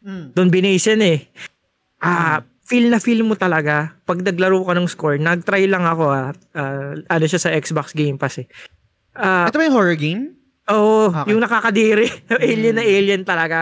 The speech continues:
Speaker 1: Oo.
Speaker 2: In terms of art direction, sobrang na, na ano nila yon, na fulfill nila yon. Talagang yaki yun. Pero I really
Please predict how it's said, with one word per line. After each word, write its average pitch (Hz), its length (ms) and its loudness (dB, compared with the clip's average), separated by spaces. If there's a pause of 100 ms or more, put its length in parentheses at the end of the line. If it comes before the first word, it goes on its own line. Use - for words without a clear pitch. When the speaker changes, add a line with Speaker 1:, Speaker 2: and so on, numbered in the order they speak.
(100)
Speaker 1:
Oo. 127 200 -10
Speaker 2:
In 220 80 -4
terms 262 160 -2
of 285 160 -6
art 214 160 -2
direction, 196 480 -2
sobrang 190 400 -2
na, 180 300 -2 (320)
na 175 180 0
ano 175 140 0
nila 165 240 2
yon, 147 380 -2
na 160 340 0
fulfill 175 560 0
nila 165 240 0
yon. 147 240 -4
Talagang 165 400 -8
yaki 151 400 -2
yun. 139 180 -4
Pero 202 240 0
I 208 320 0
really 208 380 0